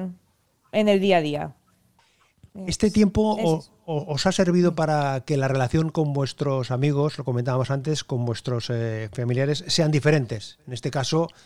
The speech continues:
Speaker 2: diferentes en cuanto a la, eh, la relación física es más compleja, es, a veces es imposible,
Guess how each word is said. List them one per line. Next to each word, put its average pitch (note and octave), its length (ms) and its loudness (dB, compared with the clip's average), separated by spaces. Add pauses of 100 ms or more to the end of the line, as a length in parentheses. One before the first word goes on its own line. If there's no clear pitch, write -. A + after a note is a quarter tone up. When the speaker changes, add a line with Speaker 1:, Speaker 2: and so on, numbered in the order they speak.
(160)
Speaker 2:
diferentes C3 500 -2
en C3 120 -6
cuanto C3 360 0
a C3+ 60 0
la, A#2+ 320 -4 (300)
eh, B2 480 -8
la B2 340 -8
relación B2+ 380 -2
física D3+ 260 -2
es C3+ 100 -4
más C#3 200 -4
compleja, F3+ 640 0
es, C#3 280 -4 (140)
a A#2+ 80 -14
veces B2+ 300 -2
es B2 220 -6 (260)
imposible, F3+ 840 2